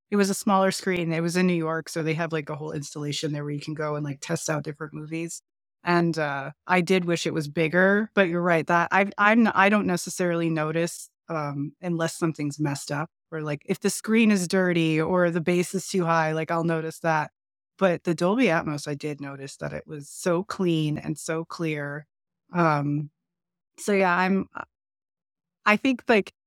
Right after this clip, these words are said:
I've also joked, like, I've watched Dune more on a plane than anything else, 'cause, like, every time I've gotten on a plane over the last couple of years, it's there, so I watch it. I'm like, "This is how Denis wanted me to watch this film, on the,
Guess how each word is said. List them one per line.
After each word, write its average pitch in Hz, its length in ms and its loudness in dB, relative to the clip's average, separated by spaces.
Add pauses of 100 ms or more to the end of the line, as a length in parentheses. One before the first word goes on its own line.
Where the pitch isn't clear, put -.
(180)
I've 269 80 6
also 214 360 4
joked, 185 340 2
like, 180 100 2
I've 202 160 6
watched 190 400 2
Dune 180 300 2
more 175 300 2
on 170 120 4
a 156 60 0
plane 185 640 0
than 185 220 0
anything 185 520 -2
else, 180 280 0
'cause, 196 200 -2
like, 185 120 0
every 180 220 0
time 185 260 0
I've 180 140 0
gotten 175 320 2
on 170 120 2
a 165 40 -2
plane 170 300 0
over 175 180 -2
the 175 60 0
last 170 220 -2
couple 190 260 -2
of 175 40 -2
years, 175 220 0
it's 165 160 -4
there, 170 280 2
so 196 220 0
I 170 120 0
watch 170 340 -2
it. 208 80 2
I'm 185 80 -2
like, 185 180 -2
"This 220 200 -4
is 208 120 -10
how 202 280 6
Denis 196 360 2
wanted 196 380 4
me 190 240 4
to 190 140 -4
watch 196 320 0
this 196 280 -6
film, 190 400 4
on 180 120 2
the, 190 120 2